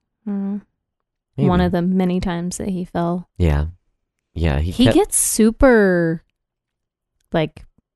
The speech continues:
Speaker 1: klutzy when he's <laughs> tired.
Speaker 2: No, no, no, no, no. It was not. Well, I mean, he might, he might have done that. But when he was back at the booth with us, he would step down the first step, and then the second step,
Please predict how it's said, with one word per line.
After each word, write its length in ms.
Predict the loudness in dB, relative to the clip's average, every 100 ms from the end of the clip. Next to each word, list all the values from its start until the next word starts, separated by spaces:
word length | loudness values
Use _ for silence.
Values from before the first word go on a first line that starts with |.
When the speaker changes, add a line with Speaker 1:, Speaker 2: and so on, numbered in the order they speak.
| _ _ _
Speaker 1:
klutzy 540 | -6 -6 -4 -4 -4 -4
when 160 | -4
he's 220 | -4 -4 -2
<laughs> 0 |
tired. 320 | -2 -2 -14 _ -20 0
Speaker 2:
No, 160 | 6 8
no, 160 | 8
no, 140 | 8 8 8
no, 60 |
no. 260 | 8 6 4 2
It 140 | 2
was 240 | 4 2 4
not. 420 | 6 6 2 -2 _
Well, 440 | 6 8 8 6 4
I 80 | 4
mean, 180 | 4 6
he 100 | 4
might, 220 | 4 2
he 140 | 0
might 200 | 2 0
have 120 | -2
done 160 | -2 0
that. 200 | 0 -4 -10 -20 -4
But 300 | 4 6 6
when 240 | 4 4
he 200 | 4 2
was 220 | 4 2 2
back 320 | 0 0 -2
at 80 | -6
the 80 |
booth 420 | -2 2 2 0 0
with 160 | 2
us, 400 | 4 2 0 -8 -12 -20 -20 -20 -10
he 260 | 2 4
would 260 | 6 6 4
step 320 | 2 2 4
down 240 | 4 4 4
the 60 |
first 280 | 2 0 0
step, 320 | 0 0 0
and 160 | -2 2
then 120 | 2
the 60 | 2
second 420 | 2 2 2 -2
step, 420 | 0 0 0 -2